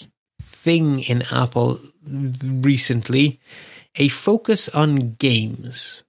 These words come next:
So there's been quite a few news stories to do with gaming on Apple platforms, and so I thought that was worthy of discussing as one of our main stories. It is a third month of the year, as it were, so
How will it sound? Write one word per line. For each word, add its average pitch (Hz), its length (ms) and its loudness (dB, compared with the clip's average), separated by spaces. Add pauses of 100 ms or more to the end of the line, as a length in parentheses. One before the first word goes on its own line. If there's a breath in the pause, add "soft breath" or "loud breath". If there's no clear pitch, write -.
(420)
So 135 100 -2
there's 123 80 2
been 135 280 0 (180)
quite 226 240 4
a 196 40 6
few 170 580 2 (100)
news 143 260 2
stories 113 380 0
to - 80 -8
do 127 100 0
with 117 240 -4
gaming 120 640 0
on 120 420 -4
Apple 123 580 -2 (120)
platforms, 151 760 0 (640 loud breath)
and 135 80 -2
so 160 140 2
I 147 40 2
thought 165 140 2
that 151 120 2
was 135 140 2
worthy 135 400 4
of 127 280 2
discussing 127 480 0
as 117 140 0
one 127 120 0
of 120 100 0
our 123 80 0
main 120 220 -2
stories. 151 800 -2 (680)
It - 320 -2 (120)
is 190 420 0
a 160 440 2
third 147 460 2
month 139 280 2
of 123 100 -2
the 127 100 4
year, 135 360 4
as 143 120 0
it 143 120 -4
were, 170 460 2 (180)
so 135 400 -2